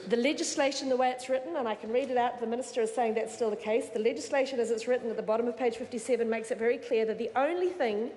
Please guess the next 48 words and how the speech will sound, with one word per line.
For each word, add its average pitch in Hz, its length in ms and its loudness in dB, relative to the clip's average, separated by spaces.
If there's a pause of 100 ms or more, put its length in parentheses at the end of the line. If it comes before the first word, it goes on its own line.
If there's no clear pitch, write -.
(440)
required 254 540 0
for 262 80 -4
the 220 140 0
I 226 200 0
R 220 60 2
D 226 160 -2
to 220 140 -8
extend 240 340 0
the 240 60 2
time 208 420 -2 (680)
is 311 180 2 (100)
if 202 80 0
at 220 100 0
any 381 200 2
time 294 320 0
during 262 240 2
four 262 260 0
years 220 460 0
the 220 120 -4
Commissioner 240 480 0
notifies 226 600 0
the 214 80 -6
taxpayer 202 560 -2
that 202 140 -2
this 202 120 -2
subsection 196 500 -4
applies. 180 600 -6 (260)
That 277 180 0
means, 330 300 0
Mister 269 240 -6
Nash, 180 460 -8 (560)
that 262 100 4
in 269 80 4
every 392 300 0
case, 240 360 0
potentially, 233 560 0
the 208 140 2
I 240 220 4
R 233 40 2
D 226 200 0
could 220 200 -2
issue 220 220 -2
a 190 80 0
form 320 320 0
letter 240 260 2
to - 120 -6
every 294 200 0
taxpayer 233 640 0